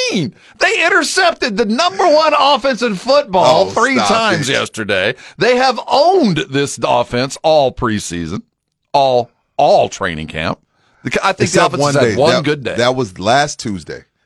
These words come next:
Speaker 2: Last Tuesday, the offense kicked their ass in Mojo time. And yes, Darrell G on YouTube, I did see the first thing the First Take led with. It was Dak interceptions. They
Speaker 1: <laughs>
Speaker 2: always,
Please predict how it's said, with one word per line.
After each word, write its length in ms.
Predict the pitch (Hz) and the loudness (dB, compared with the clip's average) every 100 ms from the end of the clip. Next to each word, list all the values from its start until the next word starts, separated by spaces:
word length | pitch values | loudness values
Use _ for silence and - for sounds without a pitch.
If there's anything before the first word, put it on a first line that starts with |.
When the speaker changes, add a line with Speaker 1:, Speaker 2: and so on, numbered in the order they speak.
| _ | _
Speaker 2:
Last 300 | 95 127 135 | -2 -2 -2
Tuesday, 420 | 139 120 107 104 | -2 -2 0 -2
the 140 | 92 92 | -2 -2
offense 380 | 98 - 95 | -2 -2 -6
kicked 380 | - 110 87 _ | -6 -8 -8 _
their 200 | - 90 | -4 -2
ass 460 | 82 80 - - - | -2 -2 -6 -12 -10
in 160 | 90 | -4
Mojo 420 | 87 90 87 76 73 | 0 0 0 -4 -10
time. 320 | 78 71 76 | -10 -8 -6
And 100 | 87 | -2
yes, 220 | 113 107 | -2 -2
Darrell 340 | 101 95 98 | -2 0 0
G 280 | 92 85 90 | -2 -2 -2
on 160 | 90 90 | 0 0
YouTube, 420 | 92 90 87 85 | -2 -2 -2 0
I 120 | 82 | -2
did 260 | 82 104 104 | -2 -2 -2
see 160 | - | -4
the 100 | 98 | -6
first 300 | 95 104 95 | -4 -4 -4
thing 240 | - 101 98 | -4 -4 -2
the 80 | 92 | -2
First 260 | 101 98 | -4 -4
Take 180 | 110 98 | -4 -4
led 260 | 101 101 92 | -2 -2 -2
with. 200 | 107 107 _ - - | -4 -4 _ -16 -4
It 60 | |
was 160 | 123 123 | -2 -2
Dak 300 | 92 120 120 | -2 -4 -4
interceptions. 720 | 113 107 - 104 90 85 82 | -6 -6 -4 -4 -4 -10 -6
They 160 | 107 - | -2 2
Speaker 1:
<laughs> 20 | |
Speaker 2:
always, 420 | 123 135 415 392 | 4 4 4 4